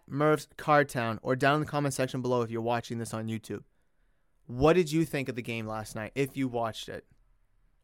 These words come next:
You know what? You could just hear me break the game down, and now you have some thoughts and opinions about it. I wanna hear about it, because last night's game was an emotional roller coaster, because the Red Sox go up five nothing. Rays crawl back a little bit.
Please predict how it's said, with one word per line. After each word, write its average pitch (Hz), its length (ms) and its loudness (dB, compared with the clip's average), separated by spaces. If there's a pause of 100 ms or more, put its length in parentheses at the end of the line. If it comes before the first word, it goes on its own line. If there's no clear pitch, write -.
You 135 80 -2
know 139 100 4
what? 160 240 4
You 170 140 -4
could 190 160 4
just 175 160 -4
hear 180 160 2
me 170 100 4
break 143 240 2
the 151 80 -8
game 156 240 -4
down, 170 380 0
and 131 180 0
now 127 140 2
you 156 160 2
have 151 180 2
some 151 140 -6
thoughts 147 280 0
and 156 60 -4
opinions 165 380 -6
about 175 240 0
it. 190 120 -6 (540)
I 123 140 0
wanna 127 240 2
hear 117 240 0
about 107 260 -4
it, 107 140 -8 (260)
because 120 420 2
last 127 320 2
night's 156 220 -4
game 147 320 -6 (240)
was 120 220 -4
an 107 80 -8
emotional 127 640 -4
roller 127 320 -2
coaster, 185 520 -2 (540)
because 131 300 0
the 107 100 -4
Red 110 180 -4
Sox 113 240 -6
go 113 200 -4
up 107 200 -6
five 104 300 -8
nothing. 202 420 -4 (440)
Rays 117 540 -4
crawl 107 420 -2
back 131 340 -2
a 175 60 -2
little 180 200 0
bit. 196 260 -6